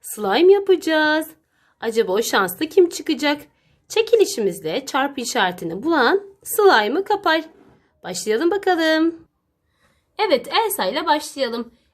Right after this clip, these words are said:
Elsa, çek bakalım. Artıyı ya da çarpıyı buldun mu? Mm-mm. Üzgünüm Elsa'cığım.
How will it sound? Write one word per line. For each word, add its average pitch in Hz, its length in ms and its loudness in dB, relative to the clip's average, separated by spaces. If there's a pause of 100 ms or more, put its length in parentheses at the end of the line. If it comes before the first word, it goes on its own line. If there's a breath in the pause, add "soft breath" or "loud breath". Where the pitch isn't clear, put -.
(100)
Elsa, 427 400 -4
çek - 280 -6
bakalım. 220 880 -2 (480 loud breath)
Artıyı 220 500 -2
ya 233 160 -4
da 240 100 -6
çarpıyı 233 640 -6 (320)
buldun 285 420 -4
mu? 262 380 -4 (100)
Mm-mm. 320 580 -2 (360)
Üzgünüm 370 420 0
Elsa'cığım. 320 720 -4